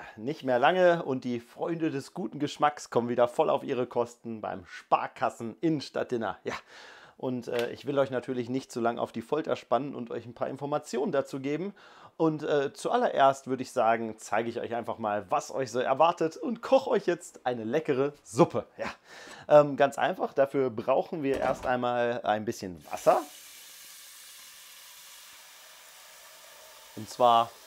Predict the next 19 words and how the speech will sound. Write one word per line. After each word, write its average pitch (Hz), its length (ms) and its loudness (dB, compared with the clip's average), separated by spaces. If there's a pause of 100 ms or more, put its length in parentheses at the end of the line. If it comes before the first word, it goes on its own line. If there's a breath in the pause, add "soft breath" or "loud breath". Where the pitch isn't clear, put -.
(1500 soft breath)
exakt - 600 0
eins 170 280 4
Komma 135 240 2
zwei 110 240 0
Liter. 107 400 2 (1000 loud breath)
Die 269 100 -2
kommen 226 200 6
auf 190 120 6
den 170 140 2
Herd, 120 480 4
den 107 180 -4
stellen 117 280 -4
wir 104 100 -2
jetzt 101 180 -2
mal 101 120 -8
an 175 200 -4
auf, 113 320 -8
äh, 110 180 -6
Stufe 104 760 -8